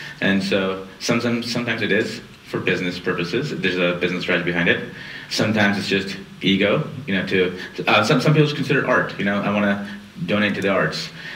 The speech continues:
Um, I always cringe at that. I'm like, "No, I'm running a business here," and, uh,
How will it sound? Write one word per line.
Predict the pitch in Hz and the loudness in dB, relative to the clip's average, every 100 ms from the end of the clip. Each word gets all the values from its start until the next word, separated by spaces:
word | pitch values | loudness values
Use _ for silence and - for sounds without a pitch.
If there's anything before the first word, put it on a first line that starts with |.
| - | 0
Um, | 92 92 90 87 | 2 4 2 2
I | 107 | 4
always | 104 95 | 4 2
cringe | - 104 98 | -2 0 0
at | 101 | 0
that. | 87 | 0
I'm | 90 | 0
like, | 90 101 | -2 0
"No, | 123 | 0
I'm | 92 85 95 | 0 0 0
running | 110 104 | 0 2
a | |
business | 117 110 98 | 2 0 2
here," | 95 87 87 - | 4 4 2 -2
and, | 151 - 104 107 | 2 4 4 4
uh, | 98 98 | 4 2